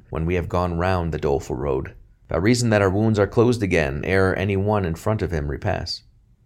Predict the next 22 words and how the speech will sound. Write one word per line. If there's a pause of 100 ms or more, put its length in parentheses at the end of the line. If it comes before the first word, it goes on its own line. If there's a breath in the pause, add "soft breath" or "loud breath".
(480)
But
who
art
thou, (260)
that
musest
on
the
crag, (400)
perchance
to
postpone
going
to
the
pain
that
is
adjudged
upon
thine
accusations?"